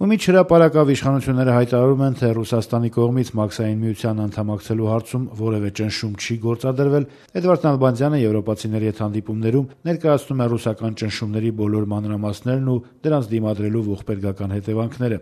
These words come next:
Իշխանությունների այս քայլը մեկ նպատակ են հետապնդում՝ համոզել եվրոպացիներին Վիլնյուսում կայանալիք արևելյան գործընկերության գագաթնաժողովում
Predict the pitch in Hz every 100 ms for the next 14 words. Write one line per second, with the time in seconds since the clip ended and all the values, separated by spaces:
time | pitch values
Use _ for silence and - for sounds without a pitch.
0 | - _ _ 165 151 170 165 156 160 151
1 | 135 - 170 170 143 123 131 135 139 147
2 | 143 135 110 107 101 98 92 87 _ -
3 | 165 170 147 123 117 113 117 117 120 120
4 | 131 147 127 101 101 101 - 101 95 104
5 | 107 110 110 - 117 120 117 101 92 92
6 | 101 92 95 - 98 101 98 107 110 101
7 | 113 135